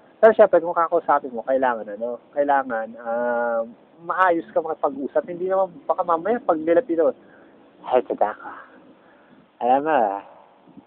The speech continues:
mas kita eh." Ganun, ganun, ganun pa, di ba? Huwag naman ganun. Obvious na yun eh. So, kailangan, ano, ah, syempre, magalang kayo, magpakagalang kayo, ah. Huwag niyong babastusin, natantado kayo, ah. <laughs> Huwag niyong babastusin.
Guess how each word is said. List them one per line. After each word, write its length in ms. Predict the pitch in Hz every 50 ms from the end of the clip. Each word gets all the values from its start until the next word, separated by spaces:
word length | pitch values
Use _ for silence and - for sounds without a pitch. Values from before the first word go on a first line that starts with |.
| _ _ _ _ _
mas 140 | - - -
kita 240 | - 123 117 - 117
eh." 380 | 117 - - - - - - _ _ _ _ - - - - - - - - - - - - - - - - -
Ganun, 400 | - 160 147 143 160 185 190 190
ganun, 200 | 220 214 196 170
ganun 260 | 180 185 185 180 170
pa, 160 | - 226 208 180
di 80 | 151
ba? 160 | 139 123 147
Huwag 160 | 165 190 214 240 302
naman 240 | 330 330 330 214 170
ganun. 400 | 160 143 139 160 180 175 139 127 131 143 - - -
Obvious 360 | 156 151 151 139 135 160 - -
na 80 | 165
yun 180 | 160 190 202 165 135
eh. 100 | 110 104 - _ _ _ _ _ _ _ _ _ _ _ _ _ _ _ _ _ _ _ _ -
So, 80 | 143 135
kailangan, 400 | - 151 156 160 156 160 170 170
ano, 320 | 151 123 127 151 156 135
ah, 320 | 117 127 127 127 123 123 123 127
syempre, 240 | 156 147 - 226 208
magalang 560 | 151 127 131 120 117 127 123 123 127 127 123
kayo, 160 | 147 180 208 208 156
magpakagalang 640 | 135 - - - - 170 160 170 165 165 165 165 165
kayo, 240 | - 156 175 190 156
ah. 80 | 147
Huwag 140 | 147 147 151
niyong 140 | 156 143 120
babastusin, 580 | 127 127 120 120 - - _ - 123 - 160 156
natantado 720 | - 123 117 - 120 113 - - 123 117 117 117 117 117
kayo, 240 | 120 123 135 135 117
ah. 160 | 110 113 120 -
<laughs> 20 | -
Huwag 120 | - 113 -
niyong 200 | - - 165 - -
babastusin. 680 | 170 143 127 135 - - - 143 - - - 156 135